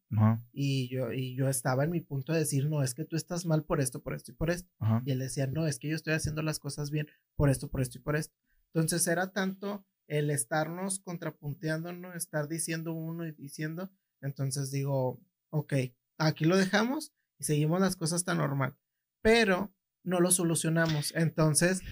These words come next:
Speaker 2: existía o seguía habiendo el roce de que en cualquier ocasión hacías algo y me recordaba,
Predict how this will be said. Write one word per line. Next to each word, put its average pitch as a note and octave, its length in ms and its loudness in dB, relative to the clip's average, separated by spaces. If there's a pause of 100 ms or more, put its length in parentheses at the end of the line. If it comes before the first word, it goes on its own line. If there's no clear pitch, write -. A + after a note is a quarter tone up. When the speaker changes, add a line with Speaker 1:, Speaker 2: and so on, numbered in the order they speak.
(160)
Speaker 2:
existía D#3+ 800 2
o D#3 80 2
seguía D3 360 0
habiendo D#3 320 2
el D#3 100 2
roce D3+ 360 0
de D#3 160 -2
que D3 100 -8
en C#3 80 -4
cualquier D3 320 0
ocasión G3+ 560 0 (200)
hacías F#3 380 4
algo A3 280 2
y A#3+ 40 -2
me G#3+ 120 2
recordaba, F#3 680 2